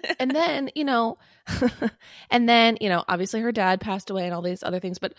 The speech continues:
Speaker 2: she's gonna be a Nepo baby. She's gonna have a, like, a, a brilliant upbringing. And then, you know, let's just, let's put the cherry on top with her aging extremely gracefully and then a Montecito
Speaker 1: Mm-hmm.
Speaker 2: temple with Brad
Speaker 1: Right.
Speaker 2: Falchuk.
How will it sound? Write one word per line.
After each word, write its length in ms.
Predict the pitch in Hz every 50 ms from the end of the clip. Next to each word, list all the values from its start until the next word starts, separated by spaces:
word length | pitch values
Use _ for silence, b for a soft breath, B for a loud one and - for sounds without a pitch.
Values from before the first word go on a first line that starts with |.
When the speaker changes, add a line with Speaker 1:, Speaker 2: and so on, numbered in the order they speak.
| b b b
Speaker 2:
she's 160 | - - -
gonna 160 | 185 175 180
be 140 | 185 247 277
a 40 | 294
Nepo 360 | 269 233 226 - 240 226 220
baby. 340 | 214 214 208 208 202 202 208
She's 160 | 196 - 180
gonna 160 | 180 180 175
have 100 | 175 165
a, 120 | 165 165 -
like, 200 | - - 170 - -
a, 100 | - - _ b b b b -
a 60 | 180
brilliant 440 | 175 175 170 165 170 202 262 339 -
upbringing. 460 | 233 220 - - 220 220 214 214 220 -
And 160 | - 254 254
then, 340 | 285 285 285 285 277 277 285 - b b b b b b
you 80 | 277
know, 100 | 262 254
let's 180 | 262 381 370 -
just, 260 | - 453 453 - b b b b b
let's 120 | 311 294
put 120 | - - -
the 60 | 453
cherry 380 | - - - 247 214 208 220 254
on 160 | 285 311 -
top 260 | - 302 311 311 -
with 120 | 262 226
her 280 | 208 196 190 190 185 -
aging 440 | - 190 196 196 208 208 202 202 - - _ _ _ _ _ -
extremely 600 | - 208 - - - - 196 190 202 220 214 202
gracefully 520 | 190 185 170 175 185 - - 285 302 330 -
and 140 | - 220 214
then 80 | 196
a 180 | 185 180 185 180 B B B B -
Montecito 920 | 202 220 190 202 214 196 - - 190 180 175 175 165 160 160 165 165 170 b b b b b
Speaker 1:
Mm-hmm. 100 | 208 202
Speaker 2:
temple 560 | 196 185 180 180 180 - - - - 175 175 b b b b b b
with 180 | 226 233 208 -
Brad 240 | 202 180 180 175
Speaker 1:
Right. 300 | 190 180 175 160 160 -
Speaker 2:
Falchuk. 180 | - - -